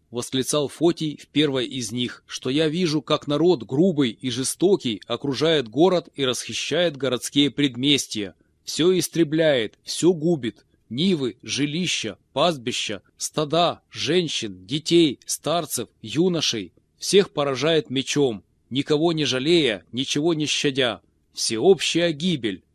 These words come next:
Он, как саранча на жатву и как плесень на виноград, или лучше, как зной или тифон, или наводнение, или не знаю, что назвать.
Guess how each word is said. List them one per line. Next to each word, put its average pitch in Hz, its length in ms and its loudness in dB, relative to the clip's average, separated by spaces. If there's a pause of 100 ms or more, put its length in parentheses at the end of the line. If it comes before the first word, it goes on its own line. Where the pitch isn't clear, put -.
(400)
Он, 180 320 2
как 139 200 -6
саранча 151 540 -2
на 147 140 -2
жатву 147 420 -2
и 139 180 -8
как 147 220 -4
плесень 147 440 0
на 131 120 -4
виноград, 139 640 -2 (240)
или 139 180 -2
лучше, 151 520 0 (200)
как 139 220 -2
зной 170 420 0
или 156 420 2
тифон, 151 500 0 (220)
или 147 160 0
наводнение, 151 800 -2 (260)
или 175 480 -4
не 143 160 -2
знаю, 151 360 -2
что 139 220 -2
назвать. 135 540 -4